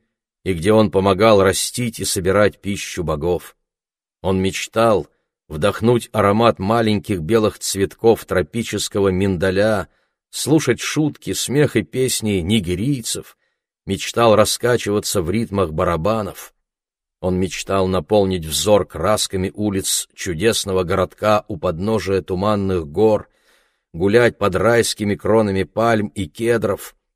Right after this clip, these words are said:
среди папоротников и сейп, посмотреть на пёстрых пташек и юрких ящериц. Он мечтал кожей ощутить прохладу ливня во время тропического шторма,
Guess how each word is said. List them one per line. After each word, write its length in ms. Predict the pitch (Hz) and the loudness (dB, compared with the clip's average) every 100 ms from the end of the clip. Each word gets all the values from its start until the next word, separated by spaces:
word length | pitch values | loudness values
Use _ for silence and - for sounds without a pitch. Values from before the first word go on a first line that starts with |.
| _ | _
среди 400 | - 107 98 104 | -8 -4 -2 0
папоротников 880 | 110 113 123 113 107 92 104 107 - | -2 2 2 2 0 0 0 0 -2
и 100 | - | -6
сейп, 580 | 98 - 120 120 117 - - _ _ _ _ _ | -4 -2 2 2 2 -2 -20 _ _ _ _ _
посмотреть 560 | - - 98 92 101 92 | -8 -2 -2 0 -2 0
на 160 | 92 | -2
пёстрых 640 | 80 - 131 - - 107 - | -2 4 4 4 -2 -4 -6
пташек 720 | - - 113 - 92 - _ _ | -10 -2 0 0 -6 -8 _ _
и 80 | 92 | -8
юрких 580 | 82 92 123 - 104 - | -4 0 0 0 -10 -10
ящериц. 840 | 76 95 110 - 95 71 - - _ _ _ _ _ _ _ _ - | -6 -4 -4 -4 -8 -8 -10 -12 _ _ _ _ _ _ _ _ -8
Он 200 | 90 87 | -4 -2
мечтал 460 | 90 - - 101 | -4 -6 -2 -2
кожей 640 | - - 127 120 85 98 92 | -2 2 4 6 4 -2 -2
ощутить 640 | 107 98 - 104 - 107 - | -2 -4 -4 -6 -4 -6 -2
прохладу 560 | 95 90 98 107 92 | -4 -2 2 2 2
ливня 420 | 87 107 110 95 | -2 -2 -2 -2
во 140 | 87 95 | 0 0
время 280 | 98 101 95 | 0 0 -2
тропического 800 | 95 92 117 110 101 - 98 | -2 -2 -4 -6 -6 -4 -2
шторма, 640 | 90 - 117 117 104 98 | -2 -4 -2 0 0 -2